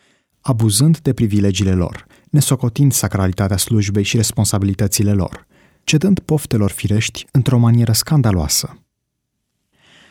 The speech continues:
Dar Dumnezeu nu se lasă batjocorit. Când Hofni și Fineas au murit pe câmpul de luptă, s-a scris o nouă mărturie pentru toate generațiile viitoare, că răutatea poporului lui Dumnezeu nu rămâne nepedepsită.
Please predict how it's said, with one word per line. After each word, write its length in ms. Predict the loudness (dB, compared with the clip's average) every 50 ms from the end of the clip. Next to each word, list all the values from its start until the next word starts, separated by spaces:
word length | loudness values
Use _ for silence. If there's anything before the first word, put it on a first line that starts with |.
| _ _ -6
Dar 280 | -2 0 0 2 2
Dumnezeu 680 | 0 2 4 4 4 4 4 2 2 2 0 -2 -4 -10 -4
nu 160 | 0 0 2
se 160 | 2 2 0
lasă 240 | 0 0 0 -2 -2
batjocorit. 760 | -2 -2 -2 0 0 -2 0 0 -2 -2 -2 -8 -12 -20 -20 -20 -20 _ _ _ _ _ _ _ _ _ _ _ _ _ _ _ _ _ _ _ _ -4
Când 220 | 0 0 0 0
Hofni 420 | -2 -6 -4 -4 -4 -2 0 -2 0
și 140 | 0 -2
Fineas 400 | -4 0 0 2 2 2 2 2
au 100 | 2 0
murit 320 | 2 2 2 2 2 0 0
pe 120 | -4 -4
câmpul 300 | 0 0 0 0 0 0
de 100 | 0 0
luptă, 400 | 0 0 0 -2 -2 -2 -2 -4 _ -10 _ _ _ _ _
s-a 180 | -4 -2 0 0
scris 400 | 0 0 0 0 0 0 -2 _
o 120 | 0 2 4
nouă 220 | 4 4 4 4
mărturie 520 | 4 2 2 0 0 -2 -2 0 0 0 0
pentru 300 | 2 0 0 0 -2 -2
toate 300 | -2 -2 0 0 0 0
generațiile 640 | 2 2 2 2 2 2 0 0 0 -2 0 0
viitoare, 640 | 0 -2 -2 -2 0 -2 -2 -2 -4 -8 -12 -16 _ _ _ _ _ _ _ _ _ _ _
că 120 | -4 -2 0
răutatea 460 | 0 0 -2 -2 -4 -2 -2 -2 -2
poporului 560 | -2 -2 -4 -2 -2 0 0 2 0 0 0
lui 120 | 0 -2 -2
Dumnezeu 580 | 0 0 0 0 2 2 2 2 0 -2 -4 -8 -18 _ _ _ 0
nu 180 | 2 2 4
rămâne 320 | 4 4 4 4 4 4 4
nepedepsită. 840 | 2 2 0 0 -2 -2 -2 -2 -2 -2 -2 -4 -6 -10 -12 -12